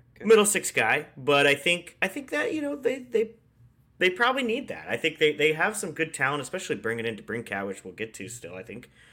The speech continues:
Speaker 2: Um, you know, y-, you need those kind of guys to, to win championships. So I, I don't hate this pick.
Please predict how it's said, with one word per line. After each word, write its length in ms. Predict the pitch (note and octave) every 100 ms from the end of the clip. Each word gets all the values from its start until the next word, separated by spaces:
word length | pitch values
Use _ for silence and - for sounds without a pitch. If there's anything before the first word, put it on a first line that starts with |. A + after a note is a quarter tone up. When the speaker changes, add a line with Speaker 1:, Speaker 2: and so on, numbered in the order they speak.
| - - _
Speaker 2:
Um, 560 | - A#2 A2 G#2 G2+ G#2 - _ _ _
you 140 | - A3
know, 120 | A#3
y-, 140 | - G3+
you 140 | F3+ G#3
need 200 | A3 -
those 180 | A2+ G2+
kind 180 | A2
of 60 | F#2+
guys 300 | G#2 F#2 - -
to, 180 | F#2+
to 120 | F2 G#2+
win 220 | G#2 G2+
championships. 720 | - A2+ G#2+ G#2 - - -
So 260 | - F2 - - - - -
I, 220 | C3+ D3 -
I 80 | D3+
don't 220 | G3 G#3
hate 280 | D#3 E3+ -
this 180 | G3 -
pick. 460 | - G3 G#3 -